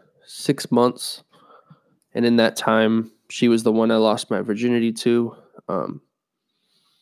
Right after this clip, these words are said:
I would tell my parents I'd be going to my friend's house, but my girlfriend was at my friend's house because they were cousins.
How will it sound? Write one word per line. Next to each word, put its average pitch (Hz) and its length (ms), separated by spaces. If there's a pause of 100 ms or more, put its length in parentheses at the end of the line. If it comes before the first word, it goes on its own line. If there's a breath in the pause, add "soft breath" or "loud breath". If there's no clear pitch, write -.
(800)
I - 60
would 110 120
tell 117 140
my 113 140
parents 117 380
I'd 110 80
be 107 100
going 107 300
to 107 420
my 110 160
friend's 117 360
house, 117 360
but 101 300
my 107 140
girlfriend 110 540
was 113 220 (140)
at 110 160
my 123 120
friend's 117 300
house 117 340
because 107 380
they 104 100
were - 120
cousins. 117 600